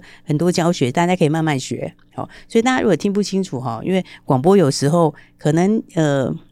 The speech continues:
没有办法听得这么清楚哈，或者是意犹未尽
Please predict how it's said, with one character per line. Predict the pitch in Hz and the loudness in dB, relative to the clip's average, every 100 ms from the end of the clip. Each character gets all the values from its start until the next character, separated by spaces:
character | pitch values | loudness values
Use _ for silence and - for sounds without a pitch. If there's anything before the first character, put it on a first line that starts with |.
| - _ _ _ _ | -20 _ _ _ _
没 | 160 202 | -2 0
有 | |
办 | 190 175 | 0 -2
法 | 131 | -4
听 | 113 170 | -4 -2
得 | 160 139 | 0 0
这 | 190 | 0
么 | 156 | -2
清 | 131 - 147 | -2 -4 -4
楚 | 131 - | -6 -12
哈， | - | -12
或 | 117 185 | -8 -4
者 | 160 | -2
是 | 123 - | -2 -4
意 | 175 | -4
犹 | 143 135 | -4 -2
未 | 139 | -4
尽 | - 120 | -6 -12